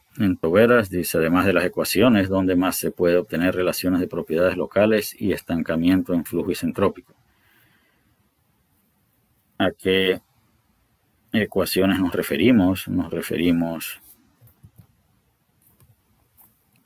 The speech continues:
a las ecuaciones que veíamos hace ya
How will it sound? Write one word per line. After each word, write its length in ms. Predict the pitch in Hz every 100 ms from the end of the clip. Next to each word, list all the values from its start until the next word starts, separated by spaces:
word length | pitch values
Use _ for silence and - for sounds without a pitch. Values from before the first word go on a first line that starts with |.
| _ _ _
a 180 | - 95
las 460 | 87 87 85 - - _ _ _ _ _ _ _ _ _ _
ecuaciones 520 | - 85 - 85 82
que 100 | -
veíamos 600 | 71 71 98 85 80 -
hace 520 | 82 78 - 78 73 - _ _ _ _ _ _ _ _ _ _ _ _ _ _ _ _ _ _ _ _
ya 480 | - 82 80 78 76